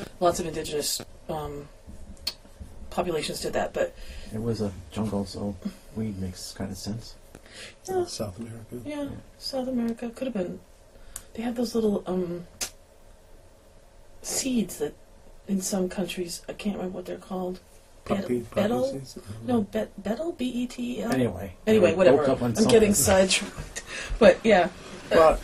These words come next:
Speaker 2: They
Speaker 3: and we're
Speaker 2: lit the
Speaker 3: thinking
Speaker 2: poisonous
Speaker 3: Chibnall
Speaker 2: frog or
Speaker 3: bakes this
Speaker 2: something.
Speaker 3: stuff <laughs> before he writes it.
Speaker 1: <laughs> It's as good of explanation as any.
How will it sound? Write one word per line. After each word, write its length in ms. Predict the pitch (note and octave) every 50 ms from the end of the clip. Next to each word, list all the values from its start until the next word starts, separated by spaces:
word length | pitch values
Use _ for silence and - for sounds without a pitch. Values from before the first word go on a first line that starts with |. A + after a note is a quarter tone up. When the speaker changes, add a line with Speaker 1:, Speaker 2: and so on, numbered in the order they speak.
| - -
Speaker 2:
They 140 | - - G3+ G3+
Speaker 3:
and 80 | F#3+ F3+
we're 60 | F#3 F3+
Speaker 2:
lit 220 | F3 F3+ F#3+ -
the 60 | F3+
Speaker 3:
thinking 100 | F3 E3+
Speaker 2:
poisonous 360 | E3+ F3 F3 F#3+ F#3 F3+ F#3
Speaker 3:
Chibnall 180 | F#3+ F#3 F3+ F3+
Speaker 2:
frog 280 | - B2 B2+ - - -
or 40 |
Speaker 3:
bakes 260 | - E3+ E3 - - -
this 180 | F#3 A#2 A2+
Speaker 2:
something. 440 | - - F3 F3+ F3+ - - C3+ B2+
Speaker 3:
stuff 440 | B2 B2 A#2 A#2+ A2+ A2 - - -
<laughs> 0 |
before 300 | - D#3 - - D#3+ D3
he 60 | D3 D3
writes 300 | C#3+ D3 - - - - A#3+ -
it. 440 | - - - - - F#3 - - -
Speaker 1:
<laughs> 380 | - - - - - - - -
It's 260 | - - - - - G#3
as 120 | G3+ G3+
good 160 | - - A#3 -
of 60 | A#3
explanation 640 | B3+ A#3+ A#3 - - A3 A3 G#3+ G#3+ G#3 - A3 G#3
as 140 | F#3+ F#3 - -
any. 380 | G#3 G#3 F3 D#3 E3+ F#3+ G#3+